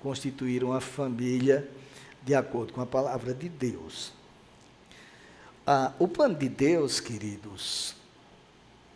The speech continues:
o plano de Deus pra humanidade, de uma forma geral, é que o homem,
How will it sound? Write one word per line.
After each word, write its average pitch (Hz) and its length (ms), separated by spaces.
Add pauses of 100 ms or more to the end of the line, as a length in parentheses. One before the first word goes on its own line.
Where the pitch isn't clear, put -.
(640)
o - 40
plano 151 200
de 143 100
Deus 139 240
pra 147 500 (160)
humanidade, 131 960 (1500)
de 120 140
uma 160 140
forma 147 300
geral, 143 580
é 147 140
que 160 720 (480)
o 127 160
homem, 151 500